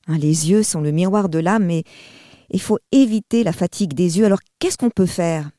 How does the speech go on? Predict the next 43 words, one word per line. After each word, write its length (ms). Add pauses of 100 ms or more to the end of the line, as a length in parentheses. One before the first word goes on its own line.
(160)
Ben, 160
je 60
vais 80
vous 100
donner 240
quelques 260
mesures 340
préventives. 760 (260)
Tout 100
d'abord, 280
vérifiez 460
que 100
vos 200
yeux 500 (180)
se 160
trouvent 260
à 60
la 100
même 280
hauteur 420
ou 100 (220)
au-dessus 880
de 80
la 100
partie 380
supérieure 800
de 80
votre 260
écran. 400 (680)
C'est 200
important, 540
hein, 60
la 100 (140)
posture 380
des 300
yeux. 140 (540)
Alors 200
l'éclairage, 640
bien 160
sûr, 240
a 60
son 200
importance. 720